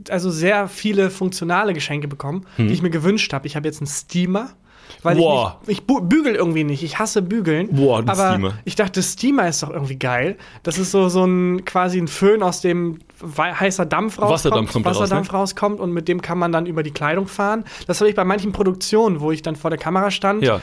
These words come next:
Speaker 1: äh, haben die Menschen, die dann die Sachen bügeln, halt keine Bügeleisen, sondern die hatten halt so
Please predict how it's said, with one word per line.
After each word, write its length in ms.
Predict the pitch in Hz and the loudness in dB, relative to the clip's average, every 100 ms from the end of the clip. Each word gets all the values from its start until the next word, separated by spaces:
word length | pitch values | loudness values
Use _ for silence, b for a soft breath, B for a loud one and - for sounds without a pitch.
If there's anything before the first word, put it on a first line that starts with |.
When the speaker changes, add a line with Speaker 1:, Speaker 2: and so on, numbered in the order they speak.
| B B | B B
Speaker 1:
äh, 80 | - 175 175 | -4 0 0
haben 220 | 160 185 | 2 0
die 80 | 175 | 2
Menschen, 320 | 175 190 190 | 2 0 0
die 60 | 175 | 0
dann 180 | 170 165 | 0 -2
die 100 | 160 | 0
Sachen 440 | 160 170 185 170 | 0 0 0 0
bügeln, 340 | 185 180 180 170 | 0 2 2 0
halt 140 | 160 | -4
keine 200 | - 160 | -4 -4
Bügeleisen, 500 | 151 180 208 196 196 | 0 2 2 0 0
sondern 120 | 190 | 0
die 100 | 180 | 0
hatten 140 | 190 202 | -2 -2
halt 140 | 202 | 0
so 260 | 214 208 | 2 2